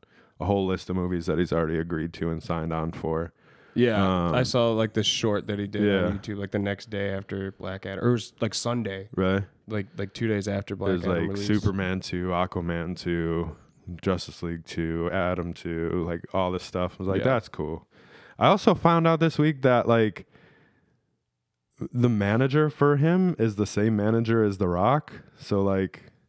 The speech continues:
Speaker 1: they kinda made that whole thing happen in the first place. Again, speculation maybe, but
Speaker 2: I
Speaker 1: that
Speaker 2: heard something about that, and that
Speaker 1: Yeah.
Speaker 2: The Rock did it on purpose so that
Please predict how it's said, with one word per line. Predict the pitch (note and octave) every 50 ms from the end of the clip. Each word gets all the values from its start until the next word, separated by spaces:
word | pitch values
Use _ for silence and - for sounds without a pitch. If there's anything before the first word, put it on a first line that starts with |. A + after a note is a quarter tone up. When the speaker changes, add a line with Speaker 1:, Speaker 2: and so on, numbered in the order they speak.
| _ _ _ _ -
Speaker 1:
they | G2+ G2+ G#2
kinda | - A2+ G#2+ G#2 G2+
made | G2+ G2+ G#2 G2
that | G2 F2+
whole | F#2 G#2 G#2 G2+
thing | - G#2+ G2 G2
happen | F#2 G2 F#2+ F#2+ G2 - G#2+ G#2 G#2
in | G2+ G2 G2
the | G2
first | - - G2 G#2+ A#2+ - -
place. | E3 D#3 D#3+ E3+ E3 - - - - - _ _ - - _ -
Again, | F#2 G2 G2+ F#2+ F#2 F#2+ F#2
speculation | F2+ - G2+ G2 - - F#2 G2 A2 A2+ - - F#2+ F2+
maybe, | F#2+ G#2+ A#2 G#2+ G2+ G2
but | F#2 F#2 - D#2+ F2+ - _ _ - - - - - _ _ _ _ -
Speaker 2:
I | A#2+ C3
Speaker 1:
that | D#3
Speaker 2:
heard | F3+ F3+ D#3 -
something | D3 C3+ B2 A2 B2 A#2
about | A2+ G#2+ A2 G#2 G#2 -
that, | A#2 G#2 A#2
and | C3+
that | D3 D3+ C#3 A#2+ A2+ G#2
Speaker 1:
Yeah. | G2+
Speaker 2:
The | G#2 A2
Rock | A2 A2 A2 A#2 A2
did | - A#2 A2
it | A2 G#2
on | G#2+ G2+ F#2+
purpose | - A2 G#2 G2+ G2 G2+ G#2 -
so | - A2+ G2+ G2+
that | G2+ G2+ G2+ F#2 -